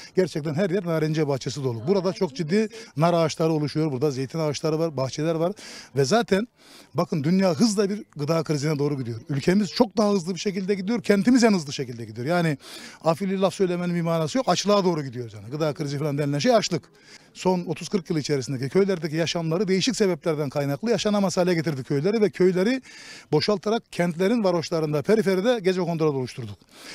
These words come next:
Şimdi köylerde üreten kimse kalmadı. Şimdi Türkiye'deki tarım tipi nasıl? Ee, biz işte Avrupa ülkelerinde olduğu gibi böyle endüstriyel tarım falan yapmıyoruz. Zaten gerekli de değil böyle bir şey, doğru da değil.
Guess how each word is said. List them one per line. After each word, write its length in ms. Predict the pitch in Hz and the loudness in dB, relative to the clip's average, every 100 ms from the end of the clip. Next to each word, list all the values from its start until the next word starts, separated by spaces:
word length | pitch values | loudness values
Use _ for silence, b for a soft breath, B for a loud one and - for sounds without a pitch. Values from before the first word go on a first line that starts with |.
| B | B
Şimdi 180 | - 135 | -6 0
köylerde 400 | 165 180 196 240 | 2 4 2 2
üreten 260 | 220 254 | 4 4
kimse 220 | 214 190 226 | 2 2 2
kalmadı. 480 | 196 156 113 104 B B B B | 2 0 -4 -8 B B B B
Şimdi 140 | - | -6
Türkiye'deki 480 | - 208 233 196 170 | -2 2 4 2 -2
tarım 280 | 175 196 214 | 0 0 0
tipi 200 | 180 170 | -2 0
nasıl? 300 | 226 156 269 - B B B B 156 | 2 2 -2 -6 B B B B -2
Ee, 320 | 147 143 147 | 0 0 0
biz 220 | 196 - | -2 -4
işte 180 | - 180 | -4 0
Avrupa 320 | 175 170 185 | 0 0 0
ülkelerinde 400 | 170 180 170 170 | 0 0 0 2
olduğu 240 | 165 170 | 2 2
gibi 140 | 170 160 | 0 0
böyle 120 | 165 | 0
endüstriyel 360 | 170 160 180 147 | -2 0 0 2
tarım 200 | 165 156 | -2 0
falan 160 | 214 | 2
yapmıyoruz. 460 | 240 190 185 127 113 | 4 2 0 -2 -2
Zaten 280 | 180 170 214 | -2 0 2
gerekli 340 | 196 214 202 | 4 4 2
de 120 | 190 | 0
değil 140 | 156 135 | 0 -2
böyle 180 | 127 117 | -2 -2
bir 60 | |
şey, 160 | 226 233 | 0 4
doğru 220 | 240 214 | 4 6
da 120 | 185 | 4
değil. 180 | 147 | 2